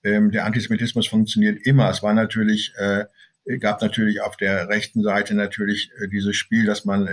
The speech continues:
dann letzten Endes die Juden für alles verantwortlich machte, also sowohl für die Niederlage, ähm, für den Kommunismus, für den, äh, außer Kontrolle geratenen Kapitalismus.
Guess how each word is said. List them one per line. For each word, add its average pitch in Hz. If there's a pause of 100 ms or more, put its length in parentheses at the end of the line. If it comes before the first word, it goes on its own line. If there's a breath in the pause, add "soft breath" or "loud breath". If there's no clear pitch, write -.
(100)
dann 101
letzten -
Endes 107
die 104
Juden 107
für 85
alles 107
verantwortlich 98
machte, 95
also 92
sowohl 104
für 104
die 98
Niederlage, 104 (520 loud breath)
ähm, 98 (120)
für 104
den 101
Kommunismus, 104
für 101
den, 95
äh, 98 (100)
außer 104
Kontrolle 104
geratenen 101
Kapitalismus. 101